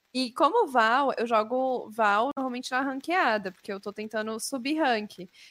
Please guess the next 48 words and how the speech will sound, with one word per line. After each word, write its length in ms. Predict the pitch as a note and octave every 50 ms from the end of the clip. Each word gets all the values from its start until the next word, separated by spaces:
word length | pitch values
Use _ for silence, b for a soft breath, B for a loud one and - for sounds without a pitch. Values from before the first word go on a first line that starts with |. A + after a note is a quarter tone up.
| b b
Então, 160 | - B3 F4 E4
às 160 | E4 E4+ C#4+
vezes, 300 | C#4+ C#4+ D#4 D#4+ D#4+ C#4
mano, 220 | C4+ D4 C4+ B3+ A#3
eu 80 | B3
tô, 140 | - C#4 C4
tipo, 200 | B3+ - - C4+
super 280 | B3 - D#4 - G4+ G4
exaltada 560 | F#4+ E4+ F4+ E4 F4 E4+ D#4 C4 A#3+ B3+ C4+
com 220 | - C#4 D4 E4
o 40 | D4+
Val, 320 | B3+ B3+ A3 G#3+ A3 A#3+
tipo, 220 | - - B3+ - A#3+
tentando 340 | - C4 C4 B3+ B3+ B3+ D4+
prestar 220 | D#4 E4 - D#4+
atenção, 280 | - D4+ C#4+ - B3+ B3
tentando 260 | A#3+ B3 - B3+ C4+
manter 180 | D4 D#4+ D#4+ D#4+
o 80 | D#4
foco 280 | - - C#4+ B3 B3 -
no 80 | C4+ C4
Val 180 | A#3+ A#3 B3 B3 b b b b b -
e 80 | C#4+
tentando 280 | C4 F4+ D#4+ - F4+ F4
manter 220 | F4 E4+ F4 E4+
o 40 | D#4+
foco 220 | - D4 C4+ - C#4
no 100 | A#3+ A#3+
chat. 420 | - - D4 C#4 C4 B3 - - - _ _ _ _ -
Cara, 240 | - D#4+ D4+ C4 C4
passa 240 | - C4 B3+ - C#4
duas 320 | A3 G#3+ B3 D#4+ F#4 -
partidas, 500 | - C4+ B3 A3 - - B3+ A3+ A#3+ A3+
eu 80 | A#3+ A3
estou 340 | A#3 - - B3 A3 A3+ - _
destruída. 1400 | A3+ G#3 G3+ G#3+ A#3+ A#3 A#3 C#4 D#4+ - - - - - D4 B3 E4 F4 D#4 B3 A3+ G3 G#3+ G#3+ G#3 G3 G3+
Tipo 140 | A#3 G#3 A3
assim, 200 | C4 A#3 A3+ G#3+
parece 360 | G3+ G#3 G#3 G#3 A3+ B3+ -
que 60 | -
eu 100 | A3+ G#3+
vou 260 | G#3+ A3+ A#3 A#3 A3+
morrer, 720 | A3 A3 A3 A3+ A#3+ C#4+ F4+ F4 E4 D#4 B3 A3+ G#3+ G3+ B3
sabe? 400 | - - B3 A3+ G#3+ G#3 G3 G#3+
Aí 100 | G3+ G#3+
o 60 | A3+
pessoal 320 | - A3+ B3 - A#3 A3+
fica, 260 | - - - A#3 G#3+